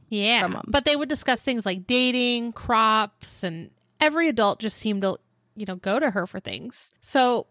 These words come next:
Speaker 1: so some people believe she could tell the future, and some just thought she was extremely intelligent and was so intelligent that she could fool everyone else.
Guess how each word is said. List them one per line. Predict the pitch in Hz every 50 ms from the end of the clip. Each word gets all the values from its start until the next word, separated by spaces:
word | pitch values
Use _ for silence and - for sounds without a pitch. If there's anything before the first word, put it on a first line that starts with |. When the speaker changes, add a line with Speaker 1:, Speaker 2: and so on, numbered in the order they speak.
| _ _ -
Speaker 1:
so | - - 285
some | - - 330 339 370
people | 370 427 415 415 370
believe | 311 262 240 240 -
she | - 262
could | - 214
tell | - 202 170
the | 190 208
future, | - - 160 - - 190 190
and | - - 208 208
some | - - - - 294 330 339 311
just | 294 254 - -
thought | 233 - - -
she | - 226
was | 208 185
extremely | 185 - - - - 233 233 240 247 226 202
intelligent | 160 160 - - 220 220 233 220 180 - 170 160 160 - -
and | - 202 185 180 170 170 160 - _
was | 208 196 190
so | - - - 311 330 349
intelligent | 311 277 226 208 202 202 196 - 202 190 - -
that | 180 180 -
she | - 214
could | - - 180 -
fool | - - 233 226 220 220 208 -
everyone | 208 190 196 190 180 185 170
else. | 147 - - - - - - -